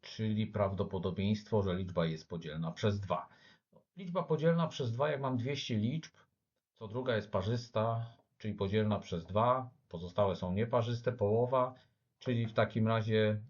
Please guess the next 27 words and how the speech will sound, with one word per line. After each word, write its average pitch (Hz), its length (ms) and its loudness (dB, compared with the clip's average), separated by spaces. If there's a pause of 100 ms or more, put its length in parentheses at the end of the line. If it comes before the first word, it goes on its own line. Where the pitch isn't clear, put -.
(120)
e, 98 260 -2
prawdopodobieństwo 107 1120 0
jest 98 460 -4
jedna 110 560 0
druga. 107 640 0 (540)
Tu 139 80 -16
napiszę 120 340 -4
sto 139 240 2
dwusetnych, 123 640 0
ponieważ, 120 520 0
no, 113 140 -4
wspólny 120 400 -2
mianownik 104 380 0
będę 92 220 -2
miał 90 160 0
dwieście, 110 600 -2 (680)
plus, 151 540 0 (340)
e, 107 300 2
prawdopodobieństwo 135 1200 2 (120)
tego, 127 260 4
że 120 180 2
jest 127 200 -2
podzielna 127 520 2
przez, - 520 -4
e, 104 300 4
przez 107 340 -2
pięć, 120 720 0